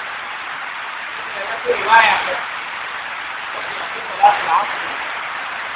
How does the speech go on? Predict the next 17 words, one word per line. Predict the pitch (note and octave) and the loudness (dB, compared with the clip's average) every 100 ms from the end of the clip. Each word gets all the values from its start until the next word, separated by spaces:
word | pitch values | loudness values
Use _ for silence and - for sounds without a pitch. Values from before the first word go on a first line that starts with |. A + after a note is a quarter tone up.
| - - | -6 -6
kì | - - | -6 -4
í | |
ṣe | C3 | -4
ìrun | C3 - | -4 -2
láti | D#3+ F3 - | 0 0 -2
Zuhur. | - C#3 - - - - - - - - - - - - - - - - - - | -2 0 0 -2 -4 -6 -6 -6 -6 -6 -6 -6 -6 -6 -6 -6 -6 -6 -6 -6
Ọ̀sán | - A#3 | 6 8
Ànábì | B3 - | 10 8
sallallahu | - F#3+ G3+ A#3 | 2 -2 6 10
alaihi | A3+ - | 10 8
wasallam | - B3 G3+ G3 | 0 0 4 10
wá | G#3+ | 10
kírun | G#3+ A3+ G#3+ | 10 6 2
yìí. | - - - - - - - - - - - - - - - - - - - - - | 2 -2 -4 -6 -6 -6 -6 -8 -8 -8 -8 -8 -8 -8 -8 -8 -8 -8 -8 -6 4
Rákà | A#3 C4+ A#3 | 6 8 8
méjì, | G#3 A3 - - - - - - - - - - - - - - - - - - - - - - - | 6 2 0 -8 -8 -12 -14 -14 -14 -14 -14 -14 -14 -14 -14 -14 -14 -16 -16 -16 -14 -14 -14 -14 -6
Ànábì | D#3 F#3 A#3 | 0 6 6